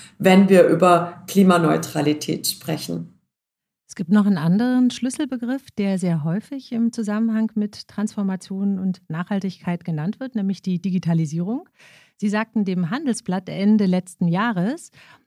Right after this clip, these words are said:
Speaker 2: „Es ist klar erkennbar, dass unsere Kunden an den großen Transformationsprojekten zur Digitalisierung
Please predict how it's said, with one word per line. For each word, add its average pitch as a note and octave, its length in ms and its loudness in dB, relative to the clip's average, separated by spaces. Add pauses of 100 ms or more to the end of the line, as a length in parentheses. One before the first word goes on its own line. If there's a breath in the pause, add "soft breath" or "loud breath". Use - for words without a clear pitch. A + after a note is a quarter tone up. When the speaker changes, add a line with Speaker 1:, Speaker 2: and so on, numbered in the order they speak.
(160)
Speaker 2:
„Es G#3+ 120 -2
ist - 160 -8
klar A#3+ 280 0
erkennbar, B3 520 -2
dass A3+ 180 -4
unsere G3 260 0
Kunden C4 500 0
an G3 160 0
den F#3+ 160 2
großen B3+ 500 -2
Transformationsprojekten F#3+ 1300 -2
zur G3 160 -4
Digitalisierung G3+ 920 -2